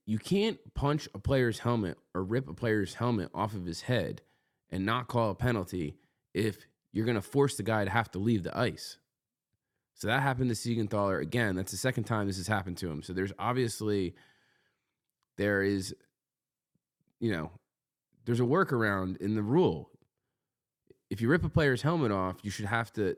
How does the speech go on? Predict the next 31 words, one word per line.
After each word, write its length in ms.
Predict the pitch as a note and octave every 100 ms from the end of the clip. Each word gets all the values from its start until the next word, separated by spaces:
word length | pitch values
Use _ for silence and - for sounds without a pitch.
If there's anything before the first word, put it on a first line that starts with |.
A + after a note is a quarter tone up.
| -
that 140 | A2+
should 160 | B2+ B2+
be 120 | C3
an 80 | A#2
automatic 540 | A2+ A2 G#2 F#2+ F2
penalty 520 | - C3 F#2 - E2 - _ _ _ _ _ _ _ -
because 320 | A2 B2+ G#2+
the 80 | G#2+
player 380 | D3 E3+ F3
is 160 | A2 G#2+
allowed 320 | A2 A#2+ A#2+
to 60 | G#2+
stay 440 | - A#2 A#2 A#2+
in 140 | F#2 A2+
the 80 |
game 420 | F#2+ A2 G#2 F#2 F2
until 260 | F2 A#2 G#2
the 60 |
play 260 | F#2+ A2 G#2
is 180 | F#2 F2+
over, 420 | G#2+ A#2 G2 D#2+ E2+
which 200 | A2+ B2+
is 280 | C#3 A#2 - _ _ _ -
so 400 | - - C#3+ D#3+
vague. 640 | A2+ G2+ E3 G#2+ C#2+ G2+ - _ _
That 120 | G#2
is 100 | A#2+
something 260 | - A#2+ B2
that 100 | G#2
is 120 | F#2+
determined 760 | G2+ - - C#3+ A#2+ F2+ E2